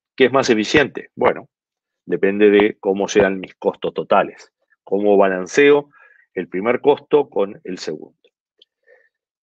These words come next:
Tengo un tercer costo para tener en cuenta, que es generalmente el que pensamos cuando hablamos de costos logísticos, y es el costo operativo.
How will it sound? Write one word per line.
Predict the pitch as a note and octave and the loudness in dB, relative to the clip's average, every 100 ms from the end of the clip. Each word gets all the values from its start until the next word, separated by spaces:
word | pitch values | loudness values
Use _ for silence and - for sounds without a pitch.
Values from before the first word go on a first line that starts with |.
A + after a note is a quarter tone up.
| _ _ _ _ _ | _ _ _ _ _
Tengo | - G3+ | -2 0
un | F3+ | 2
tercer | E3 D3+ F3+ E3+ | 2 2 0 0
costo | F#3 - D3+ | -4 -2 -2
para | C3+ A#2 | 0 -2
tener | A#2 C3 | -2 -6
en | C3+ | -8
cuenta, | C3+ D#3+ D3 D#3+ E3+ E3 | -6 -6 -4 -4 -4 -6
que | F#2+ A2+ | -6 -6
es | - - - - | -8 -20 -20 -16
generalmente | F#2+ G2 G2 A2+ G#2+ | -12 -8 -6 -2 -2
el | G2 | -2
que | F#2+ | -4
pensamos | F2+ A2+ D3 A2 - | -4 0 0 0 -6
cuando | E2 D#2 | -10 -4
hablamos | F2+ G2+ F#2+ | -2 0 -2
de | E2+ E2+ | -6 -6
costos | F#2+ - G#2+ | -6 -2 -2
logísticos, | A2 G#2+ C#3 - A#2+ G#2+ - | -2 -2 -4 -2 0 0 2
y | G2+ | -2
es | - G2 | 0 0
el | F#2+ G#2 | -2 0
costo | A#2 - - | -2 0 0
operativo. | F2 F2 F2+ B2+ - | 2 2 0 -2 -6